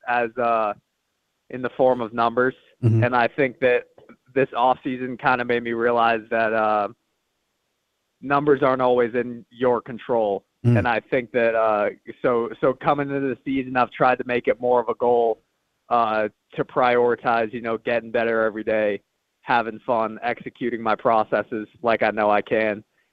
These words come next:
Speaker 1: And I think that that's, uh, I mean, that's how I, that's how you truly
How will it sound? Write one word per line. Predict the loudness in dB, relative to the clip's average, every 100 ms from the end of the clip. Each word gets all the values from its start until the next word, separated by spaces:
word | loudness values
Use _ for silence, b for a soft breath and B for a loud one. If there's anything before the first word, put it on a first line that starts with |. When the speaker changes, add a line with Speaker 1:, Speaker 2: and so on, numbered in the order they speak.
| _
Speaker 1:
And | -2 0
I | 0
think | -2 -4 -4
that | -2
that's, | 0 0 0
uh, | 0 2 0 -2 -8 _ _ _ _ _ -10
I | -6
mean, | -4 0
that's | 0 2
how | 2 2
I, | 0 -2
that's | -4 -2
how | -4
you | -4 -10
truly | -8 -8 -6 -6 -8